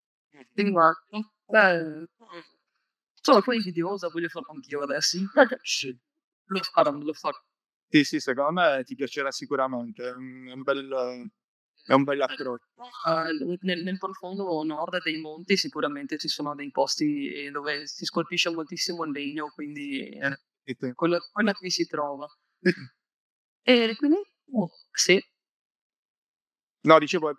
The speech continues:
Speaker 2: hai voglia, sì, se ne troverà un sacco di legno, <laughs> da, dalle tue parti.
Speaker 1: Adesso, bene. E quindi poi dopo queste cose qui ho iniziato con un po' di incisione, quindi xilografia e acquaforte.
Speaker 2: Ah, beh.
Speaker 1: E, e quindi anche quello è bello, con tutti gli acidi, le cose per sciogliere il metallo,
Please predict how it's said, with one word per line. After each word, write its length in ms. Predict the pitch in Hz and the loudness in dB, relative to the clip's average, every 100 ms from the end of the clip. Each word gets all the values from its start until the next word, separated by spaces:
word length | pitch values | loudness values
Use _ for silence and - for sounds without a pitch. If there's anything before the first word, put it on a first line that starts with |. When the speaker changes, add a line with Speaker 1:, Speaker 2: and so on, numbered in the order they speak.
| 156 | -8
Speaker 2:
hai 80 | |
voglia, 300 | 156 175 143 | -6 -4 -2
sì, 140 | 135 175 | -4 -6
se 160 | 151 | -6
ne 100 | 135 | -6
troverà 320 | 131 139 143 147 | -6 -6 -4 -4
un 120 | 143 | -2
sacco 280 | 170 147 127 | -4 -4 -6
di 80 | 120 | -8
legno, 380 | 120 117 123 | -10 -12 -12
<laughs> 300 | 135 156 135 | -6 -4 -4
da, 140 | 127 135 | 2 2
dalle 340 | 123 127 127 | 2 -4 -4
tue 140 | 131 120 | -6 2
parti. 280 | 127 123 _ _ _ _ - | 2 2 _ _ _ _ -4
Speaker 1:
Adesso, 340 | 190 190 - | 0 0 0
bene. 220 | 226 196 - _ _ _ _ _ | 2 2 -2 _ _ _ _ _
E 300 | 262 247 247 | 6 6 4
quindi 440 | 277 302 403 349 220 | 2 4 4 2 0
poi 160 | 233 | -2
dopo 320 | 208 - 247 220 | -2 -4 -6 -6
queste 240 | 214 240 | -6 -6
cose 180 | 240 247 | -6 -4
qui 140 | 339 | 2
ho 60 | 330 330 | 2 2
iniziato 320 | 170 185 180 | -2 0 -2
con 100 | 190 | -4
un 60 | 175 | -10
po' 100 | 175 | -10
di 120 | 180 | -10
incisione, 800 | 175 175 156 160 175 214 277 - | -8 -8 -4 -4 0 2 2 0
quindi 480 | - 165 165 160 151 | -2 -2 -2 -6 -8
xilografia 920 | - - 165 160 165 175 170 175 185 196 175 | -8 -4 -4 -4 -8 -8 -2 0 0 -2 -4
e 320 | 156 151 151 | -4 -4 -4
acquaforte. 920 | 147 - 160 - 143 143 - 226 349 - _ _ _ | -4 -6 -8 -6 -4 -4 2 2 2 -2 _ _ _
Speaker 2:
Ah, 180 | 156 131 | 2 2
beh. 180 | 151 147 | 2 2
Speaker 1:
E, 60 | 185 - - _ _ _ _ _ _ | 0 -6 -20 _ _ _ _ _ _
e 140 | 190 190 | 0 2
quindi 300 | 202 208 175 | 2 2 2
anche 160 | 175 | 0
quello 240 | 175 160 165 | -4 -6 -4
è 40 | |
bello, 320 | 143 - 160 | -4 -4 -2
con 120 | 160 160 | -4 -8
tutti 240 | 180 170 | -6 -2
gli 80 | 151 | 2
acidi, 500 | - - 165 151 151 | 0 0 -2 -2 -4
le 120 | 143 | -8
cose 540 | 151 143 151 151 143 143 | -8 -8 -6 -6 -6 -8
per 120 | 151 | -8
sciogliere 360 | - 151 151 156 | -2 -2 -2 -6
il 40 | |
metallo, 920 | 147 147 - 143 151 151 143 135 - | -8 -6 -4 -4 -6 -6 -6 -8 -10